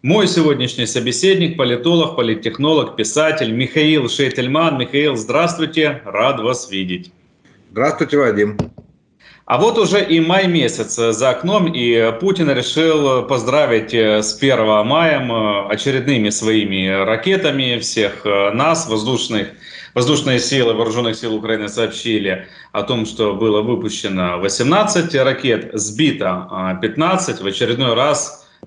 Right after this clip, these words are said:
Speaker 1: благодарим Вооруженные силы Украины. Спасибо им.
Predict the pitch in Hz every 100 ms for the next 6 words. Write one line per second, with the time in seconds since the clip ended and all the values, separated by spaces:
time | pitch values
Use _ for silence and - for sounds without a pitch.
0 | _ 120 123 120 123 135 175 147 117 113
1 | 117 147 135 120 - 127 120 107 95 98
2 | 92 87 - - _ _ _ _ _ -
3 | - 113 - 139 101 90 87